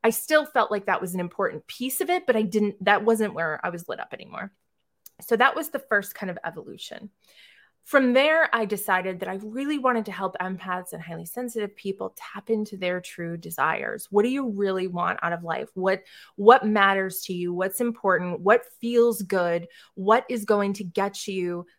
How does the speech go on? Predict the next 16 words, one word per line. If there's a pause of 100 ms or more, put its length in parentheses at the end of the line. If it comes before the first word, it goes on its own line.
(100)
the
satisfaction
and
the
joy
that's
going
to
propel
you (220)
to
have
the
most
incredible
life?